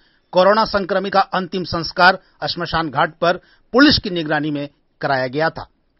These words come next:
वहीं सुदूर ग्रामीण क्षेत्र में भी ऐसा ही वाकया घटित होने की सूचनाएं मिल रही है। इसी के मद्देनजर और कोरोना संक्रमण के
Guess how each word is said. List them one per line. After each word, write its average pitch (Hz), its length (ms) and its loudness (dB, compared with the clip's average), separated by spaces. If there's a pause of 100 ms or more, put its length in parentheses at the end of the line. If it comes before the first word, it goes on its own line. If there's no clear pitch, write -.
(480)
वहीं 156 320 -4 (420)
सुदूर 214 320 0
ग्रामीण 170 340 0
क्षेत्र 190 360 -4
में 170 180 -4
भी 175 200 -6 (240)
ऐसा 151 300 -4
ही 160 140 -4
वाकया 151 520 -2 (240)
घटित 143 400 -10
होने 147 180 -6
की 165 120 -10
सूचनाएं 151 540 -4
मिल 185 180 -2
रही 196 200 2
है। 123 120 -6 (1400)
इसी 247 180 0
के 269 120 0
मद्देनजर 240 600 4 (580)
और 240 100 6 (160)
कोरोना 208 400 4
संक्रमण 202 560 -2
के 214 160 0